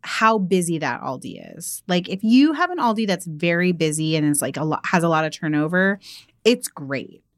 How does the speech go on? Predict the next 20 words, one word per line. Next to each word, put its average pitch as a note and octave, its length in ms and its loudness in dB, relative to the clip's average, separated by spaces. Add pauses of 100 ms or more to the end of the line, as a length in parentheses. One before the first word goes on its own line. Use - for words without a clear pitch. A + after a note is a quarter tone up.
(160)
I F#3+ 120 2
really F3+ 340 0
do E3+ 180 -2
think D#3+ 240 -4
that C#3 160 -2
because G3 400 0 (280)
we A3+ 120 6
used D#4 200 6
to B4 160 0
live D4 160 2
really G3 260 2
close F3 260 0
to F#3 100 -2
one D#3+ 240 2
when D#3+ 100 2
we D#3 120 4
lived D3 340 0
outside D3+ 360 0
of C#3+ 100 -4
Atlanta. C#3 600 0